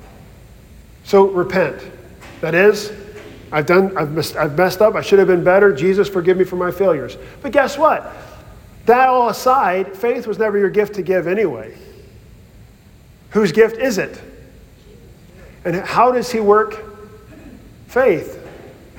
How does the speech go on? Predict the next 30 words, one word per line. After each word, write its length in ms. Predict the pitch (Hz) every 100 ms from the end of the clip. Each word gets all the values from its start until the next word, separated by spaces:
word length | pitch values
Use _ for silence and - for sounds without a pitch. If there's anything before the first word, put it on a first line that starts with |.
| 156
By 160 | 175 165
his 160 | 139
word. 400 | 151 143 123 - - - - - - -
So 160 | - 262
you 140 | 226
raise 180 | 180 180
our, 140 | 175 170
our 160 | 156
ways, 240 | 170 170 151
our, 100 | 151
we 260 | - 156
raise 300 | 156 180 190
the 80 | 180
children 380 | - 196 202 180
the 60 |
way 100 | 160
they 100 | 180
should 220 | 175 165 160
go, 240 | 160 208
and 80 | 175
occasionally 560 | - 180 202 196 170
you 60 | 160
get 160 | 175 175
these, 260 | 175 147
the 180 | - 165
prodigal 480 | - 170 180 170 156
sons 440 | - 185 196 143
that 100 | 143
wander 400 | 143 160 156 151
off. 400 | 180 123 - -